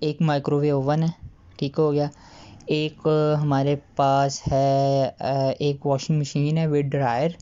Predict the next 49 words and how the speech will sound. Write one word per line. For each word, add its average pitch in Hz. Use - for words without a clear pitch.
और 139
एक 156
हमारे 156
पास 143
है 165
टैंक, 131
मतलब 139
कि 139
वाटर 139
टैंक, 123
ठीक 147
है, 143
जिसे 143
हम 151
टैंकी 143
कहते 120
हैं, 120
घर 135
के 143
छतों 139
पे 143
लगती 139
है 156
ना 160
टैंकी, 135
वो 160
है 127
आज, 80
ठीक 165
है। 160
तो 156
मतलब, 170
मतलब 170
कि 175
जो 156
भी 165
आप 151
लोगों 156
ने 160
डिमांड 147
करनी 147
है 151
वो 143
तो 143
मैं 143
फिर 147
ऐड 139
करूँगा 156
ही, 147